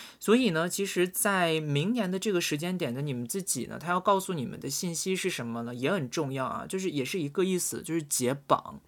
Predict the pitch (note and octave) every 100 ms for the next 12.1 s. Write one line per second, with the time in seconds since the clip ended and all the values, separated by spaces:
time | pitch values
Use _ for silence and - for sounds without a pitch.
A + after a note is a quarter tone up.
0 | - - - - - A#3+ C#4 D#3+ G#3 G#3
1 | G#3+ G#3 C#3 A2+ B2+ G#3+ - A#2+ A#2 F#3
2 | - B2 C#3 - A#3 E3 D3 F3 - F3
3 | - C#3+ B2+ E3+ A2 G#2+ - E3 F3 E3+
4 | C3 F3+ C#3+ C#3 E3 D#3+ E3+ G3 F#3 -
5 | G2+ - - - B3 D#3+ A#2+ C3 F3 C3
6 | C3 E3 D#3+ E3+ - - - - - C4+
7 | A3 C3 B2+ C#3+ B2+ B2 C#3 C#3 - F#3+
8 | F#3+ - F#3 F#3 A2+ E2 F2 A3 D#3+ A2+
9 | D3 A#2 D#3 B2 A#2+ A2+ B1 - - -
10 | D4 G3+ D3+ G3+ F#3+ F3 G3 A#2 F3+ C#3+
11 | A2+ F3 C3 A#2+ F3+ - B1+ - C#3+ A#2